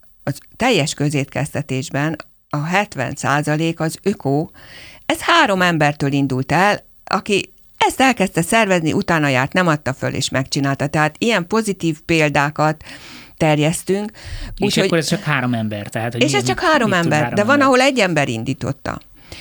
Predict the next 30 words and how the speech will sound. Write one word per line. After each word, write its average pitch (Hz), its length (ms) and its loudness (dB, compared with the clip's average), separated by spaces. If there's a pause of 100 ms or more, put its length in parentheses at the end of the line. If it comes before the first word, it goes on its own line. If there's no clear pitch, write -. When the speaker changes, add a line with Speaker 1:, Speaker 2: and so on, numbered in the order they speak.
(360)
Speaker 1:
Úgyhogy 185 540 0 (180)
például 190 280 2
egy 208 140 2
faluban, 147 580 0 (200)
ahol 214 400 0
azt 214 200 2
mondta 180 400 2
a 170 40 2
polgármester, 165 840 0
hogy 151 360 -2 (560)
kölcsön 196 420 0
kérem, 156 340 0
nincs 233 280 0
elég 147 200 0
saját 147 340 0
területem, 147 460 -2
kölcsön 170 480 -2
kérem 135 480 0
a 135 260 0 (920)
idősöktől 165 640 0
a 131 80 0
területet, 156 680 -2
amit 165 280 -2
úgyse 208 260 -4
tudnak 151 380 -2
művelni, 139 680 -2 (800)
azt - 200 0
a 190 60 -4
közmunkásokkal 185 840 0
megműveltetjük, 151 1040 0